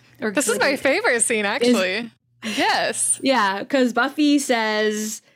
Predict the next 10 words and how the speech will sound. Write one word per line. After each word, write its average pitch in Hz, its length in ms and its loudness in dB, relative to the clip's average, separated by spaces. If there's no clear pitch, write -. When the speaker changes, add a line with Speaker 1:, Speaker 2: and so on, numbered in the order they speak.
Speaker 1:
he 240 140 2
said, 262 240 2
okay, 233 440 2
okay, 247 180 0
what 214 280 -4
Sid 320 260 0
says 202 240 -2
first. 190 240 0
He 202 60 -8
says, 196 480 0